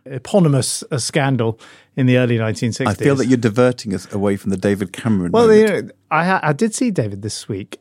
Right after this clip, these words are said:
Speaker 1: and, um, for me as a friend, it's great to see him really sort of back on his game, engaged. And look, I'm sure we're gonna talk about the E C H R quite a few times in the year ahead. But I would, uh, observe that to lose or leave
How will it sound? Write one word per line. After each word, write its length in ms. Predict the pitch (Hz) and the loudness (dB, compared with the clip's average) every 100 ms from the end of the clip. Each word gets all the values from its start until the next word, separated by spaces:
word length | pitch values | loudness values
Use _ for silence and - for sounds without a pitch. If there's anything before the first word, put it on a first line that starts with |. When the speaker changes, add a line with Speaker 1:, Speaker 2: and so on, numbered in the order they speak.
| - | -8
Speaker 1:
and, 600 | 131 113 113 117 120 120 | -4 -2 0 0 0 0
um, 460 | 123 117 117 120 - _ - | 0 0 -2 -4 -6 _ -2
for 180 | 165 | 2
me 260 | 156 202 196 | 4 4 4
as 100 | 135 | 2
a 60 | 131 | 0
friend, 420 | - 147 101 98 | 0 -2 -2 -6
it's 180 | 117 - | -8 -4
great 280 | 135 127 | -2 0
to 100 | - | -4
see 300 | 117 - 113 | -8 -6 -4
him 380 | 107 107 98 98 _ _ - | -4 -6 -8 -12 _ _ -6
really 240 | 113 104 | -6 -6
sort 160 | - 104 | -6 -8
of 120 | 95 | -4
back 280 | 131 131 127 | -4 -2 -4
on 80 | 107 | -4
his 160 | 104 | -6
game, 440 | - 104 101 98 107 | -4 -4 -2 -6 -8
engaged. 760 | 131 123 101 95 98 92 - - _ _ _ _ _ | -4 -4 -4 -6 -8 -10 -16 -20 _ _ _ _ _
And 420 | - 117 110 113 120 | -4 -2 -2 -4 -2
look, 300 | 113 - - - - | -4 -6 -20 -20 -14
I'm 160 | 113 113 | -8 -6
sure 180 | 123 123 | -2 -2
we're 100 | 104 | -2
gonna 120 | 101 | -6
talk 160 | 110 101 | -6 -8
about 200 | 95 98 | -8 -10
the 80 | |
E 60 | 101 | -10
C 120 | - | -8
H 160 | 95 - | -10 -10
R 180 | 101 - - | -10 -12 -12
quite 160 | 127 | -10
a 40 | 107 | -8
few 200 | 120 107 | -8 -8
times 400 | 117 101 98 98 | -6 -8 -8 -8
in 80 | 101 | -6
the 80 | |
year 160 | 107 95 | -6 -6
ahead. 280 | 98 107 90 _ _ _ _ | -8 -10 -12 _ _ _ _
But 160 | 131 107 | -6 -2
I 120 | 143 | 0
would, 280 | 151 143 131 156 | 2 2 0 0
uh, 180 | 135 139 | 2 2
observe 420 | 135 135 143 113 | 0 2 2 0
that 200 | 131 123 | -6 -4
to 120 | - | -2
lose 640 | 131 143 156 156 139 113 135 | 0 2 4 4 2 -2 -4
or 160 | 113 | 0
leave 500 | 120 151 131 113 98 | 2 4 2 0 -6